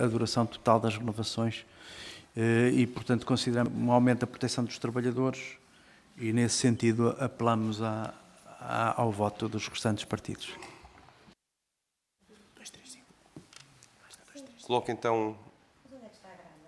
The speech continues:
Speaker 2: o Sim, força, força, José.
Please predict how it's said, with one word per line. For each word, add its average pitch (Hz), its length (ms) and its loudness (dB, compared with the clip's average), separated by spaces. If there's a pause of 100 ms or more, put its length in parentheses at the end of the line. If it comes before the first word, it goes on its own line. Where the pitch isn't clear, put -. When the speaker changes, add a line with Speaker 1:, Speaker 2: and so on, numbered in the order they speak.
(180)
Speaker 2:
o 95 760 -6 (1800)
Sim, 107 180 0
força, - 320 -6
força, 87 280 -2
José. 82 120 -6